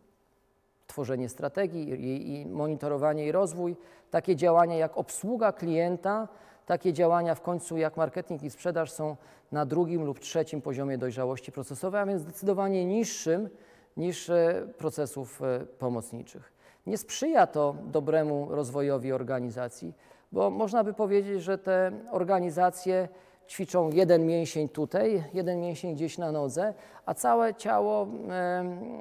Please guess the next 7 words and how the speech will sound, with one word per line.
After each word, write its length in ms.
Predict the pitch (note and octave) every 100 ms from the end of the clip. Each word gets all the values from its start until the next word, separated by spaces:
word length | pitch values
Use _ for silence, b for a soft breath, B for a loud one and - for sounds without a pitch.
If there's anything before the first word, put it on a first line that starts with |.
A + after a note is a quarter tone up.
| -
jest 240 | - F3 -
pozostawione 720 | E3+ E3 F3+ D#3+ F3+ F3 D#3+
bez, 380 | F3 F3 -
e, 260 | F3 E3 E3 C#3 - - - -
odpowiedniego, 840 | D#3 D#3+ D3 D3+ D3+ D3 D3 D3 B B B B -
e, 40 | D3+ D3 D3+ - -
mm, 440 | C#3 D3+ D3